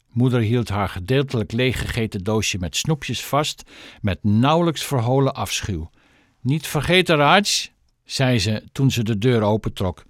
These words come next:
"Vrijdag verkiezingen." "Oh, maar ik kan vrijdag niet, mevrouw Kruimel. Ik moet hier blijven, want ik verwacht een grote levering Smarties. Maar ik wens u veel geluk toe."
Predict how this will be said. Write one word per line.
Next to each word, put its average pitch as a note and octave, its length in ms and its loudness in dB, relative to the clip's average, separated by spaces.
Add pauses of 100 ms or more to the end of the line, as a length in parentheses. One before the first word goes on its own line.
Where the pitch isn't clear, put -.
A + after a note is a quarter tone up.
(140)
"Vrijdag F#3+ 520 4
verkiezingen." E3+ 680 2 (760)
"Oh, E3+ 240 4
maar F#3 120 8
ik E3 120 2
kan C4 260 6
vrijdag A3 380 4
niet, G3+ 160 4
mevrouw F3 340 4
Kruimel. E3 520 4 (180)
Ik E3+ 160 -2
moet F3+ 160 6
hier B3 200 6
blijven, A3+ 460 4 (240)
want F3+ 140 2
ik F3+ 100 0
verwacht E3+ 400 4
een D#3+ 100 2
grote D#3 380 4
levering C#3 420 2
Smarties. A3 760 0 (360)
Maar D3+ 160 2
ik D3+ 120 0
wens G3 200 6
u G3+ 80 4
veel B3 240 4
geluk B3+ 280 4
toe." F#3 300 2